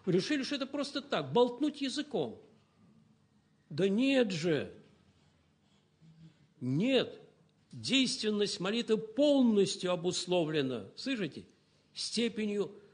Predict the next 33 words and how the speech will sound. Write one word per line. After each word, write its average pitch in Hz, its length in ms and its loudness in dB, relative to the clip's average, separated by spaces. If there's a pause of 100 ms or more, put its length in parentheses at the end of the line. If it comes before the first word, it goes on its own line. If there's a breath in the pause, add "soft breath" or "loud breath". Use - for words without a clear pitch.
(100)
того, 185 340 2
что - 320 4
я 190 200 2
от 175 120 -8
себя 180 500 -4
отдам 143 720 -6 (960)
во 139 100 -4
время 123 280 -4
молитвы. 117 460 -8 (840)
Слышите, 165 360 -6
что 196 300 0
отдам 180 440 0
я 180 160 -2
от 151 120 -8
себя? 123 380 -8 (420)
Посмотрите, 254 360 0
как 220 180 -2
Христос 202 460 -4
молился 180 340 -4
в 147 40 -12
Гефсиманском 156 600 -6
саду. 135 380 -4 (520)
Мы 175 160 -2
что 196 220 -4
это, 165 200 -6
почему 247 480 -2
не 262 120 2
помним 240 460 2
этого? 135 460 0 (1120)
Когда 190 220 2
до 165 240 6
кровавого 240 720 2
пота, 233 840 4